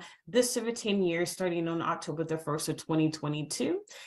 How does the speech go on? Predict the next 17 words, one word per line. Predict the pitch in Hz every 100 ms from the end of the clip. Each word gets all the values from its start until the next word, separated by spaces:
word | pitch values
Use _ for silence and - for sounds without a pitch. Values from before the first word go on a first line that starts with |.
| -
until | 247 262 240
the | 240 -
end | 269 277
of | 247
the | 247
Civitan | - 190 196 - 170 170 160
year, | 151 147
which | 160 156
is | 156
gonna | - 170
be | 160 170
September | - - - 202 233
the | 240
thirtieth | 233 170 156 156 156 - - -
of | 160
twenty | - 175 160 156
twenty-three. | 156 160 147 147 - 151 147 - - -